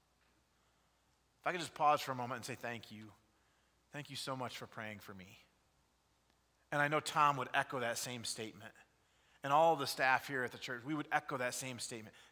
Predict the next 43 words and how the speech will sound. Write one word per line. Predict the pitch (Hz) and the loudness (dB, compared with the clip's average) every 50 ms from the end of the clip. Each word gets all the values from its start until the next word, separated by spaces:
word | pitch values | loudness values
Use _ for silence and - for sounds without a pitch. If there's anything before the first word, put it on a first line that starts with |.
| _ - | _ -8
Thank | - 156 160 160 - - | -4 -2 -2 -2 -4 -6
you | 160 139 | -10 -8
for | - 139 | -6 -6
praying | 123 - - 135 127 123 123 117 | -8 -6 -2 -2 -2 -2 -2 -4
for | 107 - - - - | -8 -10 -10 -8 -6
us. | 107 110 104 - - - - - - - - _ _ _ _ _ _ _ _ _ _ _ _ _ _ | -6 -6 -4 -4 -4 -4 -4 -6 -8 -10 -14 _ _ _ _ _ _ _ _ _ _ _ _ _ _
There | - 156 165 | 4 6 6
have | 165 147 | 6 6
been | 156 147 | 4 -2
times | 135 - - 151 151 151 151 147 139 120 120 | -4 -2 0 4 6 6 6 6 4 0 -2
when | 135 131 | -4 -4
the | 123 113 | -4 -4
pressure | - - 160 151 - - 147 | -2 0 0 0 0 0 -2
has | 135 117 | -2 -2
been | 110 131 123 | -2 -4 -4
so | - - - - 185 175 180 | -4 -4 -2 0 0 2 2
real | 175 160 160 156 147 139 135 131 | 0 0 0 0 2 2 0 0
and | 120 117 | -2 -4
so | - - - 170 160 165 | -4 -2 0 0 0 0
intense, | 160 139 - 143 143 127 110 - - - - - - | -2 -4 -4 -4 -4 -4 -4 -8 -16 -18 -16 -12 -8
and | 127 127 | -6 -6
the | 135 - - - | -6 -6 -4 -2
only | 160 180 196 208 208 220 220 | -2 -2 -2 -2 -4 -4 -6
thing | 220 - 185 185 180 | -4 -4 -4 -2 0
that | 165 147 | 0 -2
has | 127 135 127 - | -2 -2 -4 -6
carried | - - - 165 170 175 170 151 | -8 -8 -8 -6 -4 -4 -2 -2
us | 147 127 - | -4 -4 -6
through | - - - 147 131 | -10 -12 -12 -10 -8
that | 117 113 104 110 - - - - - - - _ | -6 -6 -6 -6 -8 -10 -16 -20 -20 -20 -16 _
is | - 123 117 104 98 101 104 | -10 -8 -8 -8 -8 -10 -10
you, | 107 110 104 98 101 - - _ _ _ _ _ _ _ _ _ _ _ _ _ _ _ _ _ _ _ _ _ - | -10 -12 -12 -12 -14 -18 -20 _ _ _ _ _ _ _ _ _ _ _ _ _ _ _ _ _ _ _ _ _ -12
by | 107 | -10
the | 98 107 | -10 -10
grace | 90 101 104 95 - - | -12 -12 -12 -10 -10 -12
of | 95 - | -14 -14
God. | - - - 78 - - - _ _ _ _ _ _ _ _ _ _ _ _ _ _ _ _ _ _ _ _ _ _ _ _ _ _ _ _ _ _ _ _ _ _ _ _ _ _ _ _ _ _ _ _ _ _ _ _ | -16 -16 -16 -16 -18 -20 -20 _ _ _ _ _ _ _ _ _ _ _ _ _ _ _ _ _ _ _ _ _ _ _ _ _ _ _ _ _ _ _ _ _ _ _ _ _ _ _ _ _ _ _ _ _ _ _ _
Her | - 151 | -6 -4
fourth | 143 - 165 185 196 190 | -2 4 8 10 10 10
finger | 190 - 160 175 170 156 147 151 | 8 8 6 8 8 8 6 6
was | 151 151 151 147 | 8 8 8 8
the | 127 151 143 | 8 6 6
weakest, | 147 175 185 175 - 156 135 135 - - - - | 6 6 4 6 6 6 6 6 6 2 0 -4